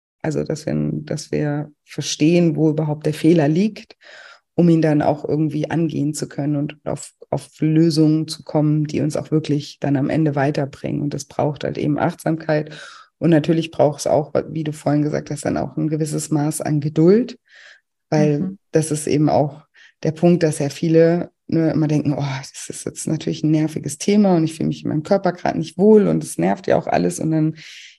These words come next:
Speaker 1: jetzt mache ich halt schnell, schnell irgendeine Diät, damit ich schnell das Thema wieder loswerde“, ne? Aber
Speaker 2: Mhm.
Speaker 1: eben da auch diese Akzeptanz, dass man das Thema nicht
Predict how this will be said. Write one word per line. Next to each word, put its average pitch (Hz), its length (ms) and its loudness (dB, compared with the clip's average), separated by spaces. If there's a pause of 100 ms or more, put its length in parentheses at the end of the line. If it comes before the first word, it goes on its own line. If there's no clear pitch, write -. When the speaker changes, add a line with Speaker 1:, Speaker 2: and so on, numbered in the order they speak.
Speaker 1:
jetzt 160 200 -2
mache 165 160 4
ich 160 140 -2
halt 151 180 4
schnell, 156 260 2
schnell 151 300 0
irgendeine 160 280 0
Diät, - 280 -6
damit 151 200 0
ich 131 140 -8
schnell 147 340 0
das 151 140 -4
Thema 147 360 0
wieder 123 380 -8 (440)
loswerde“, 123 760 -2
ne? 175 340 -2 (540)
Aber 147 180 2
Speaker 2:
Mhm. - 120 2
Speaker 1:
eben 147 280 2
da 135 180 4
auch 147 140 2
diese 151 220 -2
Akzeptanz, - 540 -4
dass 156 120 -4
man 151 120 0
das 151 100 -4
Thema 160 300 0
nicht 156 360 -4